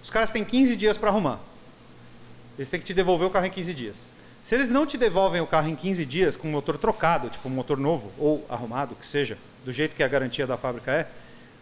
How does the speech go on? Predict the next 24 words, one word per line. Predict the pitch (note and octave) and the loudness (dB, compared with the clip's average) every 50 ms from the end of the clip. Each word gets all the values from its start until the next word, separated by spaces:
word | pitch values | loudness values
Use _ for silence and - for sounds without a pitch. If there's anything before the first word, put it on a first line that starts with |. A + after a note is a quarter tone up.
| - B2 | -10 -4
você, | C#3+ F3 - - - G3+ G3+ G#3 G#3 - - - | -4 -2 -2 -2 2 4 4 4 4 0 -4 0
por | - D4+ D#4+ C4+ | 2 2 2 4
direito, | A3 B3 A#3 F#3 F#3+ G#3 B3 B3+ - - - D3 B2 - - - - - - - - - - - - - - - - | 2 2 4 6 6 4 4 2 -2 -2 -4 -4 -4 -4 -8 -18 -20 -20 -20 -20 -20 -20 -20 -20 -20 -20 -20 -8 0
pode | - F#3 G3 F#3+ G3 | 2 2 2 2 0
ter | F#3+ - G3+ G#3+ A#3 A#3 - | 2 4 4 4 4 2 2
um | G#3 A#3 G#3+ | 0 0 0
zero | E3 C#3+ D#3+ F#3+ G3+ A3 A3+ A#3+ G#3+ G3+ | 0 2 4 4 4 4 4 2 0 -2
igual | G3 F#3 D#3+ G3 G3+ G#3+ | -4 -2 2 2 4 4
àquele, | G#3 G3+ - C#3 A#2+ A2+ - - - - - C#3+ | 2 0 -2 -4 -6 -6 -8 -16 -20 -20 -18 -14
equivalente. | C3 D#3 C#3 C#3 B2 G#2 - - - - - - - - - - - | -8 -2 -2 -2 -2 -4 -8 -14 -18 -20 -20 -20 -20 -20 -20 -18 -12
Um, | F3+ F#3 A3+ A3+ G3+ G#3+ | -8 -8 -6 -4 0 2
um | A#3+ | 2
exemplo, | A3+ E3+ E3+ D3 B2+ - C#3 | 4 4 2 0 -2 -2 -4
na | C#3 | -4
Califórnia. | C3 D#3 D3 - D3 C3+ D3 F3 | -2 -2 -2 0 0 0 2 4
E | |
aí | G3+ G#3+ A#3 B3+ | 4 4 4 4
aquele | B3 B3 A#3+ A3 G#3+ | 2 2 0 0 0
carro | A3 - G3 A#3+ C4 G#3+ F3+ C3 - - - - - - - | 2 2 2 2 2 2 0 -2 -4 -8 -14 -18 -16 -8 -2
não | F3 G#3 A#3 C4 | 0 2 2 2
é | |
comprado | D4 D4+ C#4 B3+ - A#3+ A3 G#3 F#3 F3 | 4 2 2 4 4 4 4 4 2 0
pela | F#3 D#3+ D3+ | 0 -2 -2
concessionária. | - D3+ C3+ - - D3 C#3 C#3 B2+ A#2 A2+ G2+ | -2 -4 -8 -4 -4 -2 -2 -2 -2 -2 -4 -6